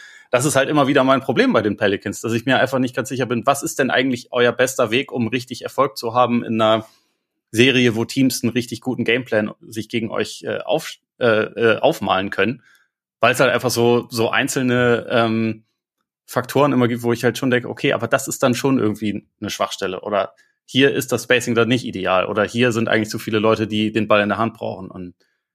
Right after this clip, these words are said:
Speaker 2: hier, oder zu viele Minusverteidiger. Also das ist ja auch so ein Ding, dass,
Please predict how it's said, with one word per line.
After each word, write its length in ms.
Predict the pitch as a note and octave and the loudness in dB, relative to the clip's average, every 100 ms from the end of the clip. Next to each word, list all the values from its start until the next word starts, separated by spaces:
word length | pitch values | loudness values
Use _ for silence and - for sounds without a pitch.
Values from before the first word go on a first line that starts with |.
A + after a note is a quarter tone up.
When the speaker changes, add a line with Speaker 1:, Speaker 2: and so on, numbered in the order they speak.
| _ _ _ _ _ _ | _ _ _ _ _ _
Speaker 2:
hier, 220 | - B2+ B2+ | -4 -2 2
oder 220 | A2 G2+ | 2 2
zu 140 | - | 0
viele 220 | A#2+ A2 G2+ | -2 0 2
Minusverteidiger. 760 | A2 G#2+ - G#2 F#2+ F2+ F2+ | 2 0 -2 -4 -2 -2 -2
Also 200 | F#2+ F#2+ | -4 -2
das 140 | G2+ G#2+ | -2 0
ist 80 | |
ja 60 | G2+ | 2
auch 120 | A2 | 2
so 100 | A2+ | 2
ein 60 | G#2 | -4
Ding, 200 | G2 F#2+ | -4 -4
dass, 280 | F#2+ - | -6 -8